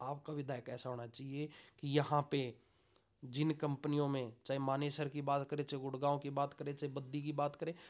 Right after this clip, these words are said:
चाहे उधर जो है चंडीगढ़ के साइड बात करें,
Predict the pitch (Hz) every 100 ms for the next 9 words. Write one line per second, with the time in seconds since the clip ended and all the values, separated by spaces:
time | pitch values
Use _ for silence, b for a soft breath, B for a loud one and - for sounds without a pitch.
0 | b - 151 139 147 151 151 104 62 -
1 | 73 87 117 120 139 143 143 160 156 151
2 | 151 151 143 147 147 143 147 147 - 135